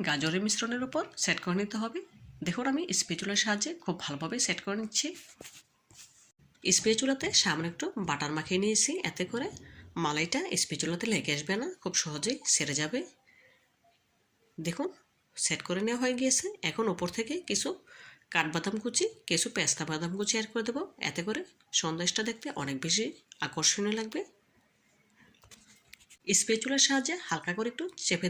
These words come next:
দেব। এই সন্দেশটাকে এখন নরমাল ফ্রিজে রেখে দেবো এক ঘন্টার জন্য। এই এক ঘন্টায় ন-, সন্দেশটা পুরোপুরি সেট হয়ে যাবে। ফিরছি এক ঘন্টা পর। এক ঘন্টা পর নরমাল ফ্রিজ থেকে নামিয়ে নিয়েছি। দেখুন, এই এক ঘন্টায় পুরোপুরি সেট হয়ে গিয়েছে।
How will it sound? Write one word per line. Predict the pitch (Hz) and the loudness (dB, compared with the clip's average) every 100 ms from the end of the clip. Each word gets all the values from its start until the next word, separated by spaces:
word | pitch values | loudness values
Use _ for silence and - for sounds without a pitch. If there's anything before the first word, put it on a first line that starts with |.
| 196 | 2
দেব। | 277 392 - _ _ _ _ _ _ - | 0 -6 -12 _ _ _ _ _ _ 0
এই | 214 - | 4 4
সন্দেশটাকে | 202 214 - 262 339 | 4 2 2 2 0
এখন | 262 - 302 | 0 0 0
নরমাল | 170 160 170 | 0 0 0
ফ্রিজে | 220 226 | 0 0
রেখে | 226 233 | 0 0
দেবো | 247 370 - | 0 -2 -2
এক | 170 165 | 0 0
ঘন্টার | - 180 190 | 0 2 2
জন্য। | 190 220 330 - | 0 -2 -4 -2
এই | 180 196 - | 0 2 0
এক | 165 - | 0 0
ঘন্টায় | 214 214 302 220 | -2 0 -2 -2
ন-, | - - | -2 -2
সন্দেশটা | 170 185 - 262 | 0 0 0 -2
পুরোপুরি | 170 156 196 247 | -2 -2 0 2
সেট | - 139 | 2 0
হয়ে | 160 175 | -2 -2
যাবে। | 202 311 - _ _ _ _ _ _ - | -4 -8 -12 _ _ _ _ _ _ -8
ফিরছি | - 196 - 311 - | -2 2 2 2 0
এক | 160 - | -2 -2
ঘন্টা | 190 214 | -2 -2
পর। | 214 202 - - | 0 -2 -2 2
এক | 185 202 | 2 2
ঘন্টা | - 220 220 247 240 | -4 -4 0 0 2
পর | 175 262 220 | 0 0 0
নরমাল | 151 147 147 | 2 2 2
ফ্রিজ | 185 180 | 0 -2
থেকে | 247 | 0
নামিয়ে | 240 220 226 | 2 2 2
নিয়েছি। | 233 233 - 415 - - - - _ 151 | 2 2 0 -2 -8 -20 -20 -20 _ -2
দেখুন, | 156 285 - - - - - - | 0 0 -6 -14 -20 -20 -16 -6
এই | - - | -2 2
এক | 170 - | 0 0
ঘন্টায় | 214 311 311 | -2 -2 -4
পুরোপুরি | 196 196 262 262 | -2 -2 2 2
সেট | 151 139 | 2 0
হয়ে | 170 | 0
গিয়েছে। | 190 226 226 | 0 2 0